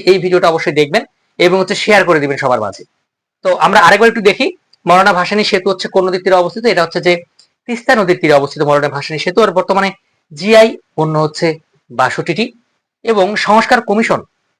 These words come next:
সেটা হচ্ছে এগারোটি সংস্কার কমিশন হয়েছে। মাথাপিছু আয় ওটা হচ্ছে আমাদের হচ্ছে আঠাশশো বিশ মার্কিন ডলার মাথাপিছু আয়। তারপরে যদি বলি চব্বিশ এবং পঁচিশে, আহ, জিডিপি হচ্ছে ছাব্বিশশো একাত্তর, আহ, মার্কিন ডলার এবং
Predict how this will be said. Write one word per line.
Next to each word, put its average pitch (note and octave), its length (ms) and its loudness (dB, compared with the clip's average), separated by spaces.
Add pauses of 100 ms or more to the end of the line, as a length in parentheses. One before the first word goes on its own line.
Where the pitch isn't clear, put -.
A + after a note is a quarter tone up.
সেটা D3+ 220 -4
হচ্ছে D3+ 200 -6
এগারোটি G3+ 440 2
সংস্কার D3 360 -4
কমিশন C#3 340 -4 (460)
হয়েছে। C#3 240 -4 (1040)
মাথাপিছু G3+ 440 -2
আয় F#3+ 200 6
ওটা G3+ 120 0 (280)
হচ্ছে F3+ 240 -2 (160)
আমাদের F3 240 2
হচ্ছে E3+ 160 -4
আঠাশশো A3 440 0
বিশ D#3+ 220 -2
মার্কিন C#3+ 300 -2
ডলার D3+ 320 2
মাথাপিছু D3 400 -4
আয়। E3 220 2 (560)
তারপরে F#3 260 2
যদি G#3+ 160 -2
বলি F#3+ 180 0
চব্বিশ G#3+ 440 0
এবং F#3 220 -2 (100)
পঁচিশে, G3 380 0 (580)
আহ, D#3 440 2
জিডিপি G3 320 0
হচ্ছে G#3+ 240 2 (440)
ছাব্বিশশো F3+ 520 -2
একাত্তর, G#3+ 460 -2 (340)
আহ, D#3 180 4
মার্কিন D#3+ 300 0
ডলার D3+ 300 6
এবং F#3 160 2